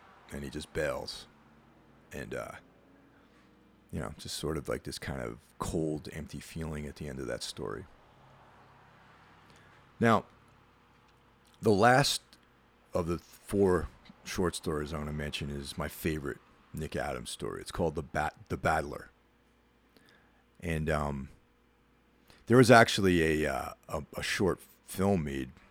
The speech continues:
um, of this with, uh, y-, you know, it was black and white. It was, but they expanded on the story quite a bit.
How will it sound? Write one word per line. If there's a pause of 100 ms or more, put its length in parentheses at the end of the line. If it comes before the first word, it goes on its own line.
(240)
um,
of
this
with,
uh, (1400)
y-,
you
know,
it
was
black
and
white.
It
was,
but
they
expanded
on
the
story
quite
a
bit.